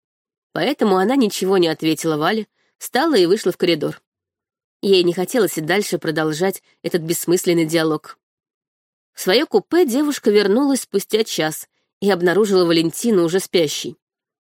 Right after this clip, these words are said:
Почувствовав облегчение, Вика тоже забралась под одеяло, но долго не могла уснуть.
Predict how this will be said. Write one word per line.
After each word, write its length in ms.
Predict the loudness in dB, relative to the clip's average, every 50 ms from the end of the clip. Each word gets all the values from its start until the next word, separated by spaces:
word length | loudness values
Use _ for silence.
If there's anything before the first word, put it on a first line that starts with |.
| _ _ _ _ _ _ _ _ _
Почувствовав 600 | -4 -4 -2 0 0 0 0 0 -2 -2 0 0
облегчение, 720 | -2 -2 -2 -4 -4 -4 -4 -4 -2 0 2 2 2 2
Вика 280 | 2 0 -4 -4 -4 -6
тоже 320 | -2 0 0 0 0 0
забралась 420 | -2 -2 -2 0 0 0 -2 -4 -4
под 140 | -6 -6 -6
одеяло, 520 | -6 -6 -2 -2 0 0 0 -2 -4 -4 _ _ _ _ _ _ _ _ _
но 160 | -4 -2 0
долго 260 | 0 0 0 0 2 2
не 100 | 2 4
могла 280 | 2 2 2 2 0
уснуть. 520 | 0 -2 -4 -6 -6 -6 -6 -10 -16 -18